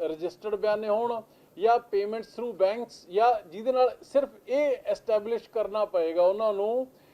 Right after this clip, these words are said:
ਕਿ ਉਹਨਾਂ ਦੀ ਜਿਹੜੀ ਡੀਲ ਹੈਗੀ ਜ਼ਮੀਨ ਦੀ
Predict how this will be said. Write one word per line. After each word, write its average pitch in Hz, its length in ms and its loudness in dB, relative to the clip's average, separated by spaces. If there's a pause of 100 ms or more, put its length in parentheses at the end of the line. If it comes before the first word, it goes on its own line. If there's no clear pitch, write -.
(180)
ਕਿ 254 340 8
ਉਹਨਾਂ 254 440 2
ਦੀ 233 400 -6
ਜਿਹੜੀ 202 400 -4
ਡੀਲ 202 520 -4 (100)
ਹੈਗੀ 220 300 0
ਜ਼ਮੀਨ 190 480 -2
ਦੀ 175 240 -6